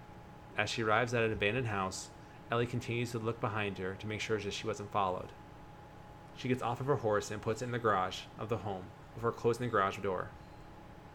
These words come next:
Ellie moves forward inside the home and down into the basement. Looking down, Ellie seems worried. "Joel?" Joel is laying on a mattress on the ground and covered by a blanket.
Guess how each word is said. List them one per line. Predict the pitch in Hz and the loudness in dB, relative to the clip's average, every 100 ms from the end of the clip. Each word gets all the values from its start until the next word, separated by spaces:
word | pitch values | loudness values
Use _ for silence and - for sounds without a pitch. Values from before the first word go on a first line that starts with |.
| - - - - - - | -16 -16 -16 -18 -16 2
Ellie | 127 120 | 4 6
moves | 117 123 | 4 4
forward | - 120 117 | 8 10 10
inside | 107 113 | 6 2
the | 117 | 2
home | 104 107 101 - - | 2 0 0 -4 -4
and | 107 | -2
down | 107 101 110 | 4 4 4
into | 107 | 0
the | 104 | -2
basement. | 95 92 - 82 - - - - - - - - | -2 -4 -4 -8 -8 -14 -16 -16 -16 -16 -14 2
Looking | 120 147 120 | 2 4 4
down, | 101 92 92 95 - - - - - - | 4 4 0 -8 -14 -16 -16 -16 -10 -2
Ellie | 107 107 | 0 0
seems | - 98 95 92 | -2 -6 -6 -4
worried. | 90 87 90 - - - - - - - - - | -4 -4 -8 -12 -16 -16 -16 -16 -16 -16 -16 -14
"Joel?" | - 92 127 - - - - - - | -6 -4 -4 -8 -16 -16 -16 -10 6
Joel | 120 120 | 10 10
is | 107 | 8
laying | 113 | 4
on | 117 | 4
a | 123 | 4
mattress | 113 104 - 110 | 4 2 0 -4
on | 117 | -4
the | |
ground | 120 101 95 98 98 - 123 | 2 4 4 2 -2 -8 -6
and | 120 | 0
covered | 117 135 | 6 8
by | 120 110 | 8 6
a | |
blanket. | 107 104 98 - | 4 0 -2 -6